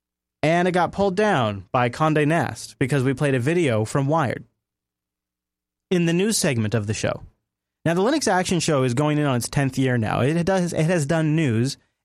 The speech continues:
every single week, well, that we've been on the air, for ten years.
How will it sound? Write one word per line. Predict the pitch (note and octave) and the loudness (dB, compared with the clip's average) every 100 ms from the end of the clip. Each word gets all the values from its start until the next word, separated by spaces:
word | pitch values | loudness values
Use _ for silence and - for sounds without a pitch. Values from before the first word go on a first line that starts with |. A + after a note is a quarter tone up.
| C3+ | -4
every | E3 D#3+ F#3+ | -2 0 -2
single | - F3 E3 E3 D#3 | 0 0 0 0 0
week, | C3+ A#2 - - | 0 -2 -6 -6
well, | B3+ D#3 B2 | -2 0 0
that | B2+ | -2
we've | A#2+ A#2 | -4 -2
been | C3 | -2
on | A#2+ | -2
the | G#2+ B2+ | 0 0
air, | C#3 A2 A#2+ _ _ _ _ _ | 0 -2 -4 _ _ _ _ _
for | F3+ | -8
ten | - D#3+ F3 E3 | -4 -2 0 0
years. | D#3 D#3 F3+ A#2 - - | -2 0 0 -2 -6 -14